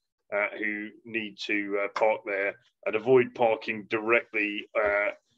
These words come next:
on the, uh, edge of the grass at the Perry track, because, uh, the club flying will be taking place in a relatively narrow section of grass. Uh,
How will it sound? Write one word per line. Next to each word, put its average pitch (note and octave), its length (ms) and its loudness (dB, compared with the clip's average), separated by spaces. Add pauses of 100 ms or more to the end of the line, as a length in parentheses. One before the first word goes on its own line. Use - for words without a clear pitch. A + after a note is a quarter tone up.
(260)
on G#2+ 240 2
the, G#2 440 -2
uh, G#2 320 2
edge G#2+ 160 -2
of G#2 60 -8
the G#2 80 -4
grass G#2 460 0
at - 40 -14
the - 60 -10
Perry G#2 320 2
track, G2 420 -4
because, G2 520 -6
uh, G2+ 260 2 (480)
the G#2 160 0
club - 260 0
flying G2+ 260 0
will G2+ 100 -2
be - 20 -14
taking G2 360 -2
place G2+ 360 -2
in G2 60 -4
a F#2+ 80 -20
relatively G2+ 580 -4
narrow G2+ 300 -4
section - 420 -10
of F#2 100 -14
grass. F#2+ 580 -4 (2250)
Uh, A2+ 580 6